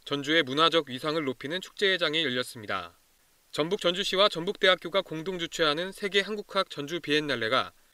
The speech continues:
십일월 일일부터 오일까지 전북대학교 등 전주시 일원에서 전주 세계 한국학을 품다를 주제로 열렸습니다.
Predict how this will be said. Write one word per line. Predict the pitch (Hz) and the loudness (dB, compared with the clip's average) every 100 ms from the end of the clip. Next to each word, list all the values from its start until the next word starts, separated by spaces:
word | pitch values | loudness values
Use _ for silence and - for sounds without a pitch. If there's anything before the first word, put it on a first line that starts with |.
| _ _ | _ _
십일월 | - 208 202 196 | 0 4 6 6
일일부터 | 143 175 156 147 180 | 6 2 2 -2 0
오일까지 | 147 143 143 123 120 131 90 _ _ | 2 0 0 -2 0 -2 -2 _ _
전북대학교 | - 147 165 - 170 147 143 | -12 -10 -6 2 2 2 -2
등 | 175 | -4
전주시 | 208 147 151 165 | -6 -8 -6 -4
일원에서 | 143 143 131 110 127 135 - - _ _ | -2 -2 -2 -2 -2 -2 -4 -18 _ _
전주 | 143 156 160 131 - | -2 0 0 -2 -2
세계 | - - 180 196 | -8 -4 0 0
한국학을 | 220 220 208 185 | 0 -2 0 0
품다를 | - 190 170 160 170 | -4 -4 -2 0 -2
주제로 | 131 127 151 | 0 0 0
열렸습니다. | 139 123 131 - 101 101 85 | 0 -2 -4 -8 -8 -8 -10